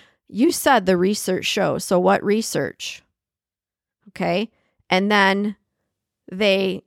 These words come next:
again, will blow you off in a way of, "Why are you asking?" Again, another project and deflect. They do not want to be accountable for not being able to produce the research.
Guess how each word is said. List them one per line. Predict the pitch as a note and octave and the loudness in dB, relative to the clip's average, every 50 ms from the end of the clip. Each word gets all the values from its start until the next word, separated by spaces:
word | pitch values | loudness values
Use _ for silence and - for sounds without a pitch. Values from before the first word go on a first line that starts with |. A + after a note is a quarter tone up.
| _ _ _ _ _ _ _ - | _ _ _ _ _ _ _ -8
again, | - F#3+ E3 F3+ A#3+ C4 B3 G#3 G3 G3+ A3 A3+ - - | -8 -8 -2 0 2 2 2 2 2 0 -2 -4 -6 -6
will | G3+ G3 | -6 -4
blow | F#3 E3 E3+ F#3+ G3+ G#3 | -4 -2 -2 0 2 4
you | G#3+ A#3 A#3 C4 B3+ | 4 4 2 2 2
off | A#3+ G3+ F3+ F3 F#3 F#3+ - - - | 4 4 4 2 0 -2 -4 -8 -6
in | - G#3 G3+ | -4 -4 -2
a | G3+ | -4
way | G3+ F#3 F#3+ F#3 F#3 F#3 F#3 | -2 -2 -2 -2 0 0 0
of, | F3+ F3 F3 F3 G3 - | 0 -2 -4 -6 -6 -8
"Why | G3 G3 G#3+ G#3+ A3 A3+ | -2 2 2 4 4 4
are | A3+ A3 | 4 2
you | G#3+ F#3+ F#3 F3+ | 2 2 2 2
asking?" | F#3 G#3 A#3+ C4 - - - - - - F#3+ - - | 4 4 2 2 0 -6 -10 -10 -10 -12 -16 -12 -6
Again, | F#3+ G3+ F#3+ G3 E3 D#3 F#3 | -6 -4 -2 -2 -2 -2 -2
another | G3 G3+ G#3 G#3 G#3 G#3+ A#3 A3+ | -2 -2 0 0 0 0 0 -2
project | - - - A3 G3 - - F#3 F3 F#3 _ - - _ - | -2 -2 -4 -4 -4 -2 0 0 0 0 _ -8 -20 _ -6
and | G3 G3+ F#3+ | -6 -4 -4
deflect. | G3 F#3+ - - - F#3 D#3 F2+ - - _ - - _ _ _ _ _ _ _ _ _ _ _ _ _ - | -4 -6 -6 -6 -6 -4 -4 -4 -4 -6 _ -20 -20 _ _ _ _ _ _ _ _ _ _ _ _ _ -4
They | - F#3+ | -2 -2
do | F3+ F#3+ G3+ G3+ | 0 0 0 0
not | G3+ G#3+ G#3+ A3 A#3 - - | 2 2 2 2 2 0 0
want | G3 G3 F#3+ G3 | -2 -2 0 0
to | G3+ | 0
be | F3+ F#3+ | -2 -2
accountable | F#3 - - - B3+ C4+ D#4 E4 D#4+ C4 F#3 F3 E3+ F#3 F#3+ _ _ _ _ _ _ _ _ | -2 -2 0 0 2 2 4 2 0 0 0 0 0 0 -2 _ _ _ _ _ _ _ _
for | _ - - G#3+ | _ -2 0 0
not | G#3 G#3 A3 A3 - - | 2 2 2 0 0 0
being | B3 A#3 A3+ G#3 | 0 0 0 0
able | F#3+ F#3 G3 G3 - | -2 -2 -4 -4 -4
to | - F#3+ | -4 -4
produce | - - - - F3 F3+ G3 - - | -2 -4 -4 -4 -6 -6 -6 -8 -8
the | - G3 F3 | -6 -4 -2
research. | F3+ F#3 F#3+ F3+ - - - D3 - _ - - - - - | 0 -2 -2 -2 -4 -6 -6 -8 -8 _ -12 -14 -12 -14 -14